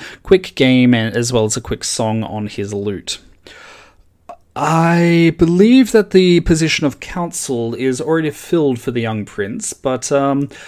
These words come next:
I suppose that having somebody nearby that he may be able to get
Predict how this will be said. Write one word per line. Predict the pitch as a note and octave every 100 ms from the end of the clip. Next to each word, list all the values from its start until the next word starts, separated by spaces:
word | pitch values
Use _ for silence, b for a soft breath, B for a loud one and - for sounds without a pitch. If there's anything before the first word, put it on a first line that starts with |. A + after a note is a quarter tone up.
| B B _ _ _ _ _ _ _ _
I | C#3+ D#3+
suppose | G#3 F#3 G#3+ G#3 G3+ F3+ -
that | E3 D#3+
having | - F#3+ F#3+ F3
somebody | - E3 D3+ D3
nearby | C#3+ C3+ B2 B2+ B2 A#2+
that | B2 A2+
he | C3+
may | B2 A#2+
be | A#2+
able | A#2 A#2
to | A2 B2+ A#2+ A#2+
get | B2 A2+